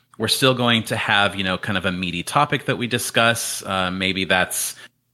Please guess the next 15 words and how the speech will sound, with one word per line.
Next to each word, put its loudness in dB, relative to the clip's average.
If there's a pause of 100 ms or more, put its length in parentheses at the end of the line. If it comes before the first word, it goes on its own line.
(420)
some 2
kind 4
of 0
topical 4
thing 2
that's -2
happening 0
in 0
the -4
community, -2
or 0
it's 2
more 2
of 0
a 2